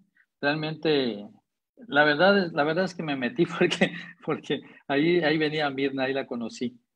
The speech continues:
<laughs> la verdad. Entonces me la conocí y ya, pues, dije, "Pues, aquí, de aquí soy", ¿no? Entonces me, realmente no lo trabajé como tal, pero sí me,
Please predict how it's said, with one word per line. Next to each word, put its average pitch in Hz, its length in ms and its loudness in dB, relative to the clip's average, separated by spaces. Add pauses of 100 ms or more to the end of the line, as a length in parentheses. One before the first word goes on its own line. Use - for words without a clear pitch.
(300)
<laughs> 175 240 -8
la 175 120 -2
verdad. 135 280 0 (380)
Entonces 165 400 4
me 156 80 4
la 143 160 6
conocí 151 380 2
y 196 140 6
ya, 156 180 4
pues, 147 140 -4
dije, 135 140 -8
"Pues, 131 320 -6
aquí, 127 180 -2
de 135 80 2
aquí 135 180 -2
soy", 143 260 2
¿no? 147 100 0
Entonces 147 320 -2
me, 117 200 -2 (380)
realmente 196 400 6
no 190 100 4
lo 196 120 2
trabajé 139 440 2
como 139 260 -8
tal, 139 240 -4
pero 135 180 -2
sí 160 180 -6
me, 139 380 -2